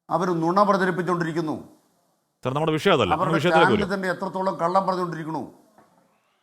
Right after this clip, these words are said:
Speaker 1: വിഷയം നിങ്ങൾ ജമാഅത്തെ ഇസ്ലാമിയോട് പറഞ്ഞാൽ ജമാഅത്തെ ഇസ്ലാമിയെ കുറിച്ച് ചർച്ച ചെയ്യും. നിങ്ങൾ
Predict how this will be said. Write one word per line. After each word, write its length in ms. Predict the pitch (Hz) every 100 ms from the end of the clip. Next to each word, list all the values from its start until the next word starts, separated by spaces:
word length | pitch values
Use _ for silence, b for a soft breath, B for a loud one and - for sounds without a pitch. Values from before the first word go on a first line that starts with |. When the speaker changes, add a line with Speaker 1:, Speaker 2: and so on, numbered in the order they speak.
| _ 151 156
Speaker 1:
വിഷയം 340 | 151 196 208 190 165
നിങ്ങൾ 180 | 156 185 202
ജമാഅത്തെ 300 | 185 190 190 196
ഇസ്ലാമിയോട് 340 | 180 190 196 190
പറഞ്ഞാൽ 240 | 196 196 196
ജമാഅത്തെ 320 | 185 190 185 196
ഇസ്ലാമിയെ 260 | 185 190 180
കുറിച്ച് 180 | 175 185
ചർച്ച 140 | 170
ചെയ്യും. 160 | 175 160 _ _ _ _ _ _ _ _ _ _ _ _ _ _ _ _
നിങ്ങൾ 180 | 143 185